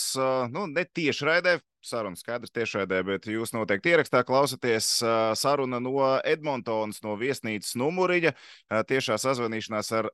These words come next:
Salkrastiem. Ā, labrīt, Ārtis, cik es saprotu, tagad ir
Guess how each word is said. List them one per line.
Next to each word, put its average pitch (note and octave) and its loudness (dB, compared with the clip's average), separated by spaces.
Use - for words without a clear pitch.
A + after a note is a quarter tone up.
Salkrastiem. G2 0
Ā, F#2+ 0
labrīt, A2 2
Ārtis, G#2+ 0
cik F#2+ -10
es - -4
saprotu, A#2+ 0
tagad A2+ -2
ir G2+ -2